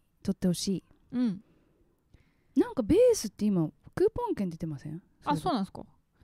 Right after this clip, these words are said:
Speaker 1: みんな、
Speaker 2: ベースっていうあの、ネットショップの
Speaker 1: うんうん。そう、
Speaker 2: あれですけど。
Speaker 1: そこで、二人の話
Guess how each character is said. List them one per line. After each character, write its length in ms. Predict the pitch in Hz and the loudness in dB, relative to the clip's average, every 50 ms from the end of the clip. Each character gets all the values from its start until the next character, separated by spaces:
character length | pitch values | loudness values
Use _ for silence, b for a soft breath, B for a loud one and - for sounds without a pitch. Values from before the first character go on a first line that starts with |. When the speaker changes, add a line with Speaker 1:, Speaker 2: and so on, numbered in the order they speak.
| b b b b b b b b b | b b b b b b b b b
Speaker 1:
み 40 | 262 | 0
ん 0 | |
な、 20 | 240 | 0
Speaker 2:
ベ 60 | 220 | 2
ー 40 | 208 | 2
ス 40 | |
っ 120 | 233 269 277 | 4 4 4
て 60 | 277 | 4
い 40 | 277 | 4
う 160 | 277 - 170 | 2 0 0
あ 60 | 165 170 | -2 -6
の、 400 | 160 - - - - - - - - - | -8 -12 -14 -16 -20 -20 -20 -20 -20 -14
ネ 200 | - 202 190 185 | -8 -6 -4 -4
ッ 40 | |
ト 200 | - - - 180 | -4 -4 -4 -4
シ 140 | 175 - 185 | -4 -4 -2
ョ 20 | - | 2
ッ 140 | 226 226 202 | 2 4 4
プ 40 | 180 | 2
の 100 | 156 156 | 2 0
Speaker 1:
う 60 | 196 | 0
ん 0 | |
う 60 | 196 190 175 160 143 | 2 2 2 0 -2
ん。 80 | - _ _ _ _ _ _ _ _ _ _ _ _ - | -6 _ _ _ _ _ _ _ _ _ _ _ _ -8
そ 180 | - 247 202 | -6 -6 -6
う、 40 | 165 - | -6 -6
Speaker 2:
あ 60 | 185 | -6
れ 0 | |
で 0 | |
す 20 | |
け 60 | 175 - | -6 -4
ど。 0 | |
Speaker 1:
そ 60 | - | -4
こ 60 | 254 | -2
で、 280 | 247 262 254 247 247 - - - B B B B B B B B B B B B B B | -2 0 -2 -2 -4 -6 -12 -20 B B B B B B B B B B B B B B
二 200 | B - - 247 | B -2 0 2
人 120 | 240 240 233 | 4 6 6
の 100 | 233 220 | 6 6
話 920 | 226 233 233 233 214 - - - - 202 208 202 202 196 196 196 196 - | 6 4 4 4 2 0 -2 -6 -6 -4 -4 -4 -4 -4 -4 -4 -6 -8